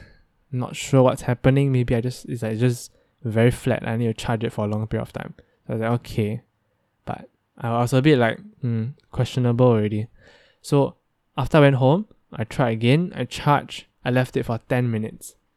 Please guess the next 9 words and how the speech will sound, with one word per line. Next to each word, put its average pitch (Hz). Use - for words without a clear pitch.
Still -
nothing. 117
Then 127
I, 110
I 110
go 131
and 120
Google 120
search, -